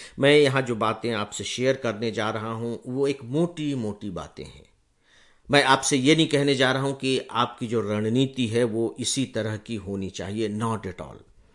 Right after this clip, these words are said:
क्योंकि आपके सबके तैयारी के स्तर अलग हैं, आप सबकी background अलग है। आप में से बहुत से ऐसे student हैं जो second time सर बैठ रहे होंगे, third time बैठ रहे होंगे।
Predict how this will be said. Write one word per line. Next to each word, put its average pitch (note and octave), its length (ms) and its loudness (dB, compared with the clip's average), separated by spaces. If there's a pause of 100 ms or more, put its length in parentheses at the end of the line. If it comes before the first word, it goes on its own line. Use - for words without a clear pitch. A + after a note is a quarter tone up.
(400)
क्योंकि C3 240 2
आपके G#2+ 300 -2
सबके - 340 -8
तैयारी G2 440 -6
के G2+ 240 -10
स्तर A#2 300 -4
अलग A2+ 260 -2
हैं, A#2 280 -6
आप F#2 200 -8
सबकी - 280 -12
background G2+ 600 -6
अलग A#2 260 -2
है। A2+ 120 -2
आप G2 220 -4
में F#2+ 60 -8
से F#2+ 120 -10
बहुत F#2+ 400 -6
से A#2 120 0
ऐसे A2+ 220 -4
student A2 540 -6
हैं G#2+ 200 -6
जो F#2+ 140 -8
second G#2+ 480 -6
time G#2+ 240 -4
सर - 180 -8
बैठ G#2+ 380 -4
रहे G#2+ 100 -6
होंगे, G#2 240 -6
third G#2 300 -6
time G#2 280 -6
बैठ F#2+ 260 -4
रहे G2 100 -8
होंगे। G2+ 320 -10